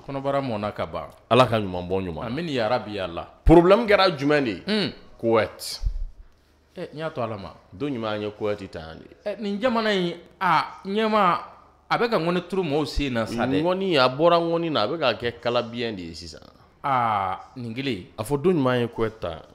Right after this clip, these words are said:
Speaker 2: C'était pas le vendredi
Speaker 1: Ah,
Speaker 2: passé?
Speaker 1: juma
Speaker 2: Hakili t'a don na.
Speaker 1: a ti, dɔgɔkun tɛmɛnen kɔni kɔnɔna na.
Speaker 2: Ahan, a cayalenba ye dɔgɔkun kelen ye o.
Speaker 1: Unhun.
Speaker 2: Nka,
Speaker 1: Un.
Speaker 2: nin fana ta ka jugu n'o ye.
Speaker 1: Allahu akbar.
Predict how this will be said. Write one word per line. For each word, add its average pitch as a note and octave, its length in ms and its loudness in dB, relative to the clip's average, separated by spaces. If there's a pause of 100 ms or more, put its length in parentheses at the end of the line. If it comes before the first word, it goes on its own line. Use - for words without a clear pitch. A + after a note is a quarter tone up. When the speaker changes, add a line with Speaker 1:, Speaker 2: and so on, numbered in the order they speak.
(140)
Speaker 2:
C'était - 220 -4
pas F3 160 -2
le D3+ 80 -4
vendredi D3 380 0
Speaker 1:
Ah, - 80 0
Speaker 2:
passé? C3 340 -4 (120)
Speaker 1:
juma D#3+ 220 2
Speaker 2:
Hakili F3 180 2
t'a E3 220 0
don A#2 200 -4
na. A2+ 80 -2
Speaker 1:
a D#3 120 -2
ti, B3+ 260 -8 (320)
dɔgɔkun A#3+ 360 0
tɛmɛnen E3 320 0
kɔni B2 180 0
kɔnɔna G#2+ 140 -4
na. G#2 180 0
Speaker 2:
Ahan, G#2+ 440 -2
a F#2+ 40 -6
cayalenba D3 480 0
ye C#3 60 0
dɔgɔkun A2+ 400 -4
kelen A2+ 140 -2
ye A2 60 -4
o. G#2 100 -4
Speaker 1:
Unhun. D3+ 240 0 (460)
Speaker 2:
Nka, C#3 440 4 (260)
Speaker 1:
Un. D#3 260 -2
Speaker 2:
nin D3 220 4
fana F3 220 0
ta F3+ 180 -2
ka C#3+ 180 2
jugu C3 200 -6
n'o B2+ 140 -2
ye. F#2+ 100 -6 (720)
Speaker 1:
Allahu C#3+ 360 -8
akbar. C#3 360 -10